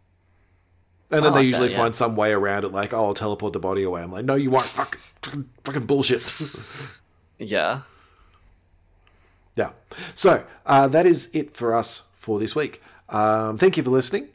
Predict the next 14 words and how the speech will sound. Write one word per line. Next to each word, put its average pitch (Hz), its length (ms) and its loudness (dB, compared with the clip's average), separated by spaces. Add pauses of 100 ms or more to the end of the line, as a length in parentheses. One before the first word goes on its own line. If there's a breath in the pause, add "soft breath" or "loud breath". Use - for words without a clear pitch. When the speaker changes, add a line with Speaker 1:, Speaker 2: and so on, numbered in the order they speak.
Speaker 1:
You 117 200 -6
can 104 280 -6
subscribe 101 640 -4
wherever 107 260 0
podcasts 98 460 -4
are - 60 -16
found, 135 340 -4
but 92 140 -4
Spotify 90 760 -4
and 85 220 -12
Podbean 78 440 -14
are 85 140 -10
the 85 60 -16
best. 151 300 -10